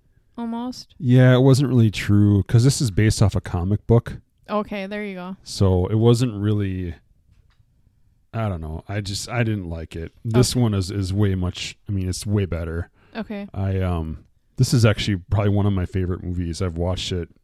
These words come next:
Speaker 2: gosh, at least half a dozen times, if not more. But, so yeah, Dredd. The main character is Judge Dredd, who's played by Karl Urban.
Speaker 1: Who's that?
Speaker 2: Um,
Speaker 1: Who dat?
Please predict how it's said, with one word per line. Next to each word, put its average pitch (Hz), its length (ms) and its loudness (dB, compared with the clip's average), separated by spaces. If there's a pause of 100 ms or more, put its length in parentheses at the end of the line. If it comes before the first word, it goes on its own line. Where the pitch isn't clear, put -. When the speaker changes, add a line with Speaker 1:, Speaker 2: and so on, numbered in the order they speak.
(340)
Speaker 2:
gosh, 90 340 -6
at - 120 -8
least 95 320 -4
half 95 200 -4
a 90 60 -8
dozen 85 300 -4
times, 87 360 -4
if 85 140 -10
not 87 220 -8
more. 85 420 -4 (800)
But, 90 360 0 (420)
so - 160 0
yeah, 87 340 2 (220)
Dredd. 101 520 2 (460)
The 107 60 0
main 117 240 6
character 120 500 4
is 98 460 2
Judge 95 400 -2
Dredd, 92 380 0
who's 98 180 0
played 101 260 2
by 90 120 -4
Karl 92 360 2
Urban. 104 460 2 (640)
Speaker 1:
Who's 226 160 -8
that? 220 260 -14 (300)
Speaker 2:
Um, 85 440 -6
Speaker 1:
Who 302 120 -2
dat? 339 260 -10